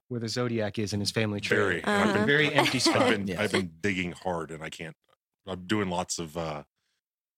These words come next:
Speaker 2: letters to the, what's, what county is that in? Vallejo's in that county.
Speaker 1: Sonoma?
Speaker 2: Som-, s-, not Simona. Simona.
Speaker 4: Sonoma.
Speaker 2: S-, yeah, somewhere
Speaker 4: Sonoma.
Speaker 2: around there. I've been sending letters to try to get some, uh, history that I can't find. So
Speaker 3: Hmm.
Speaker 2: I guess I could also just pay that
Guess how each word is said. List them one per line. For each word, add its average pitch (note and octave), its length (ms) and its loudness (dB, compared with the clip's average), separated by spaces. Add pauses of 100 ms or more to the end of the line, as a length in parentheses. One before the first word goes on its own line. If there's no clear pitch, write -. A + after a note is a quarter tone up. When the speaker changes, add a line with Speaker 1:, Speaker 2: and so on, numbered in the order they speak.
Speaker 2:
letters F#2+ 400 0
to F#2+ 200 0
the, F2 480 0
what's, - 380 -4
what A2+ 180 -6
county A2+ 280 -2
is F2+ 100 -2
that E2+ 220 -2
in? F2+ 300 0 (180)
Vallejo's F#2+ 360 0
in F2+ 80 -2
that F2+ 160 -2
county. F2+ 200 -4
Speaker 1:
Sonoma? C3 420 -6
Speaker 2:
Som-, F3+ 340 0
s-, - 240 -4 (100)
not A2 260 -6
Simona. G#2 600 -2
Simona. - 240 -10
Speaker 4:
Sonoma. A#2 500 0 (280)
Speaker 2:
S-, - 100 -14
yeah, G#2 200 2 (240)
somewhere C3+ 300 2
Speaker 4:
Sonoma. A#2 120 4
Speaker 2:
around G2+ 120 4
there. F#2 240 2 (320)
I've A2 100 -2
been G#2 180 -2
sending A#2 340 0
letters F#2 280 2
to G2 60 -4
try F#2+ 180 0
to F2+ 60 -2
get F2+ 260 -4
some, E2 220 -8 (360)
uh, F2+ 180 -2
history F#2 380 0
that E2+ 100 -2
I D#2+ 40 -8
can't - 300 -8
find. D#2+ 360 -8
So - 200 -6
Speaker 3:
Hmm. C#4+ 260 -2 (720)
Speaker 2:
I F#2 60 -8
guess F2+ 180 -4
I E2+ 40 -8
could D#2 120 -8
also D#2 180 -6
just D#2 200 -10
pay E2 140 -6
that D2+ 160 -8